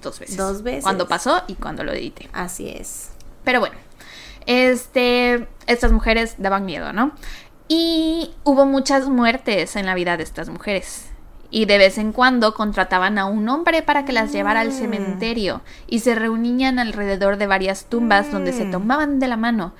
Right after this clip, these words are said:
Speaker 1: y decían cantos hasta el amanecer.
Speaker 2: <laughs>
Speaker 1: Ujú.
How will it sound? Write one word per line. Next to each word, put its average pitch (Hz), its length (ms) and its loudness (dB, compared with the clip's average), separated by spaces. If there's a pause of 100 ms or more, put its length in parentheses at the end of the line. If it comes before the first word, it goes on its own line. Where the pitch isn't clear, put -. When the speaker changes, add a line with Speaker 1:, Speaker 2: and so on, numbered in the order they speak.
(180)
Speaker 1:
y - 80 -2
decían 208 440 -2
cantos 226 560 -2
hasta - 240 -12
el - 100 -12
amanecer. - 440 -12
Speaker 2:
<laughs> 185 720 -8
Speaker 1:
Ujú. 208 320 -4